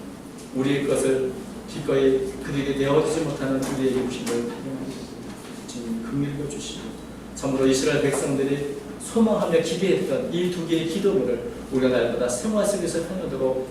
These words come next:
인도하여 주옵소서. 우리를 구원하신 하나님에 대한 감격이 늘 끊어지지 않도록 도와주시고,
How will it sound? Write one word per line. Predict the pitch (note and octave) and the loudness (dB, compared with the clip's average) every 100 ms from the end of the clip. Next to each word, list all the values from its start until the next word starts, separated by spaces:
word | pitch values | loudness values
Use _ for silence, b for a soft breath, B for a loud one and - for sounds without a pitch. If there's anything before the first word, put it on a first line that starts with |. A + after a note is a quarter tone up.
| A2+ | -4
인도하여 | A#2+ A#2 A2+ A2+ A2+ | -2 0 0 0 -2
주옵소서. | - E3 E3 E3 - - - B B B | -4 2 2 2 0 -2 -4 B B B
우리를 | C#3 D#3 D#3 | 2 6 6
구원하신 | D#3 E3 F#3+ G3 G3+ F#3 | 6 4 6 8 6 4
하나님에 | F3+ E3+ E3+ | 2 2 2
대한 | D#3+ D#3 | 4 2
감격이 | D#3 C#3 C#3 C3 B2+ B2+ - - | 0 0 0 2 2 0 -2 -2
늘 | B2 C3 C3 | 6 8 8
끊어지지 | - G3+ - - | 6 2 2 0
않도록 | - D3 D3+ - | -2 -2 -4 -2
도와주시고, | E3 - - A#2 A2 - | -2 -2 -4 -4 -4 -4